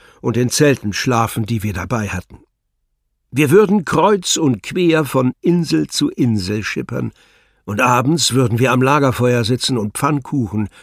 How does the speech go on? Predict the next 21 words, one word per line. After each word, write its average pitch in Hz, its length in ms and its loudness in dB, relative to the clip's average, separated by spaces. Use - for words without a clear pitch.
oder 117 260 -2
Würstchen 135 500 0
braten. 104 440 -6
Das 98 220 -4
Meer 120 400 2
würde 110 220 -4
im 117 120 0
Mondschein 120 760 0
glitzern, 117 680 -2
und 117 140 0
wir 127 120 4
würden 180 260 2
der 160 120 2
Brandung 147 520 0
lauschen 135 540 0
und 113 160 0
den 107 180 0
salzigen 113 680 -2
Duft 127 320 -4
des 98 180 -6
Meeres 113 540 -4